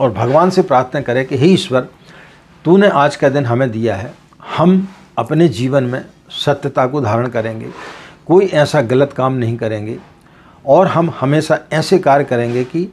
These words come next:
हमारा नाम अजर अमर हो।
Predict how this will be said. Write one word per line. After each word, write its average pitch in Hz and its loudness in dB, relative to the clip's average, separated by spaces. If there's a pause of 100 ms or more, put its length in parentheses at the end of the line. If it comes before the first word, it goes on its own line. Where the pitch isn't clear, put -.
(1040)
हमारा 131 0
नाम 117 -4 (180)
अजर 120 -2
अमर 98 -10
हो। - -20